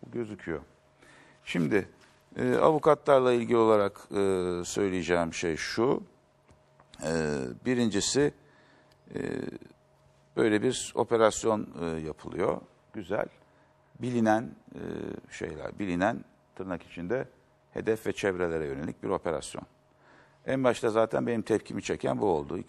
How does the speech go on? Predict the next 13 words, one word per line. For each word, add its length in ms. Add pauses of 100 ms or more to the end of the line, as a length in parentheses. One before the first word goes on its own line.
akla 280
gelen 320
olağan 460 (100)
şüpheli 440
gibi 300 (340)
müzik 380
grubu, 480 (200)
avukatlar 760
ve 180
dergi 280
çalışanları. 600 (880)
Yani, 400 (640)
e, 140